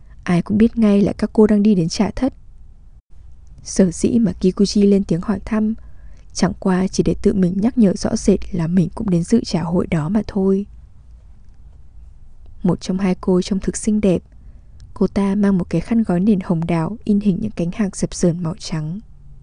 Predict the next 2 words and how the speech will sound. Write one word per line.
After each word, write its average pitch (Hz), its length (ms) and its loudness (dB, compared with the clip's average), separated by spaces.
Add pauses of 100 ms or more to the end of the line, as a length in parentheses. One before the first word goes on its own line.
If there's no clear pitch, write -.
(1300)
Hai. 202 480 2 (1300)
Lúc 214 160 4